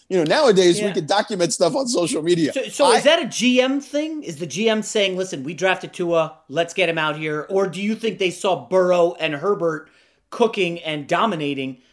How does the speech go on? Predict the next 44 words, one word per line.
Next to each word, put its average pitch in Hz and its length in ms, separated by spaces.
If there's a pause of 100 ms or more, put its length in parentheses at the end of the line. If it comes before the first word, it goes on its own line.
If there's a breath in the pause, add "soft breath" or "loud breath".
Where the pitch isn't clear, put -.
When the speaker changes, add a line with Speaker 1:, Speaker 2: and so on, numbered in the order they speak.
(320 soft breath)
Speaker 2:
and 165 180
being 165 200
like, 143 120
"Yo, 131 120
we 117 120
gotta 117 200
get 113 100
our 104 100
guy 107 180
in 82 120
there"? - 120 (920)
Speaker 1:
Um, 262 360 (180)
I, 202 60 (160)
I 403 120 (120)
don't 247 120
think 320 260
that 311 140
had 294 160
anything 254 380
to 131 80
do 120 140
with 98 160
it. 90 140
I 180 100
think 277 280
they're 233 140
on 220 200
their 190 140
own 233 240
timeline. 110 600 (360 soft breath)
And 190 320
again, 196 480
Justin 247 500
Herbert 175 380
has 160 180
a 160 60
guy 165 240
in 160 100
Keenan 185 300
Allen 175 320
who's 160 280
a 151 100 (180)
four, 226 320
four, - 260